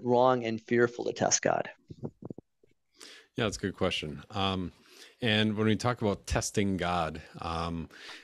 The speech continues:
Speaker 2: I think most narrowly when we're talking about it as a bad thing, we're talking about you, you, sorry, you know what God says in his word,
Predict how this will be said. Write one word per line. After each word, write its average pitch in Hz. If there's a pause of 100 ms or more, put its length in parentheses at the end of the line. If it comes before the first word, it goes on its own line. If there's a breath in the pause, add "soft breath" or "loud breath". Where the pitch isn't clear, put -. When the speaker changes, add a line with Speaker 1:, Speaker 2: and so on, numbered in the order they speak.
Speaker 2:
I 101
think 113
most 107
narrowly 117
when 98
we're 92
talking 98
about 90
it -
as 85
a 85
bad 78
thing, 131 (220)
we're 101
talking 107
about 95 (380 loud breath)
you, 101 (140)
you, 98 (340)
sorry, -
you 104
know 110
what 104
God 92
says 90
in 87
his 80
word, 78